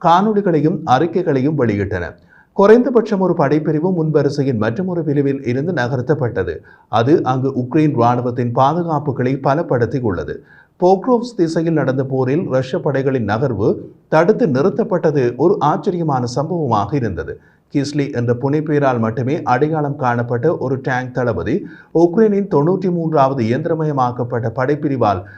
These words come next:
இன்று வெளியிடப்பட்ட ஒரு காணொளியில் சில விளக்கங்களை கொடுத்துள்ளார். "இது எனக்கும் எனது குழுவினருக்கும் முதல் முறையாகும். எமது படைப்பிரிவு கிழக்கு உக்ரைனில் ரஷ்ய ஆக்கிரமிப்பு நகரமான பாக்மூட்டின் தெற்கே நிறுத்தப்பட்டது.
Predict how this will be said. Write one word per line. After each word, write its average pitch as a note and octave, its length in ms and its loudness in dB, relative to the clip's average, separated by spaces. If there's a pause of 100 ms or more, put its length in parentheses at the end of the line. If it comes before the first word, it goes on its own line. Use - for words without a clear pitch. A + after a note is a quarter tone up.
(120)
இன்று F3+ 220 2
வெளியிடப்பட்ட F#3 600 2
ஒரு C#3+ 200 4
காணொளியில் D3 640 0
சில E3 120 2
விளக்கங்களை D3+ 600 0
கொடுத்துள்ளார். G#2+ 640 -2 (300)
"இது G#3+ 240 2
எனக்கும் G3+ 380 4
எனது F3 240 0
குழுவினருக்கும் E3 680 0
முதல் C#3+ 300 2
முறையாகும். A2+ 540 0 (300)
எமது B2 280 -2
படைப்பிரிவு D3+ 580 2
கிழக்கு D3+ 360 0
உக்ரைனில் B2 600 -2 (280)
ரஷ்ய F3+ 400 2
ஆக்கிரமிப்பு F3 680 0
நகரமான C3 580 0
பாக்மூட்டின் D3 640 -2
தெற்கே C#3+ 340 -2
நிறுத்தப்பட்டது. A2+ 760 -2